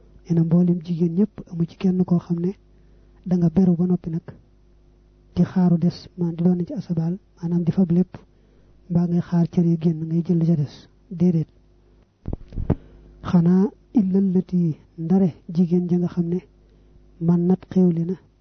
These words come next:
bi xitqi raqabati, ci goreel ab jaam. Xanaa jigéen joo xam ne daa goreeloon kooka, nga xam ne waxoon nañ la ne la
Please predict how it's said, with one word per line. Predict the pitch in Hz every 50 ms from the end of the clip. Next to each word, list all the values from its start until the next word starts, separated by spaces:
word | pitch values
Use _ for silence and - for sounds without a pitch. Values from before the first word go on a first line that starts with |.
| _ _ _ - _ _ _ _ _ -
bi | 160
xitqi | - 180 185 - - - 202
raqabati, | 180 180 185 175 - - 175 160 165 - - 185 -
ci | 190
goreel | 170 180 175 175 175 233
ab | 240 175 170
jaam. | 156 165 160 147 - _ _ _ _ _ _ _ _ _ _ _ _ _ _ _ _ - - - _ _ _ _
Xanaa | - - 180 175 170 175 185 175
jigéen | 180 190 190 185 180 170
joo | 175 175
xam | - - 180 170 175
ne | 170
daa | 160 160 175 175
goreeloon | 165 185 180 180 175 175 170 175 175 185 208 _ _ _ _ _ _ _ _ _ _ _ -
kooka, | - 170 165 - - 151 - - _ _ _ -
nga | -
xam | - 180 165 165
ne | 165 170 202 - _ _ -
waxoon | - - 175 175 170
nañ | 165 175 175
la | 175 175
ne | 170 170
la | 160 185